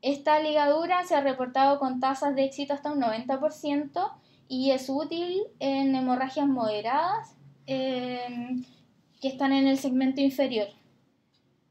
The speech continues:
Por otra parte, la ligadura de la arteria apogastri-, hipogástrica, eh,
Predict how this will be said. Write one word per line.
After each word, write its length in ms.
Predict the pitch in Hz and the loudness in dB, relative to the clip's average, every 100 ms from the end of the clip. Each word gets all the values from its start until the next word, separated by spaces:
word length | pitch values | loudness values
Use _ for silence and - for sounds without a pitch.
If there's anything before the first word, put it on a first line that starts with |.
| _ _ _ _ - | _ _ _ _ -6
Por 160 | 233 | 0
otra 300 | 254 269 254 | 2 4 4
parte, 340 | 254 294 330 339 | 4 2 0 0
la 140 | 311 | 2
ligadura 460 | 269 254 233 240 269 | 2 2 2 2 2
de 40 | |
la 100 | 247 | 2
arteria 440 | 240 269 262 269 | 0 -2 2 2
apogastri-, 680 | 247 208 220 294 - 311 - 254 | 2 0 0 -2 -8 -10 -6 -2
hipogástrica, 800 | 277 320 302 294 277 285 302 339 403 - | 0 2 0 0 -4 -4 -2 -2 -2 -6
eh, 720 | 240 240 226 226 226 220 226 | -6 -2 0 0 0 0 -4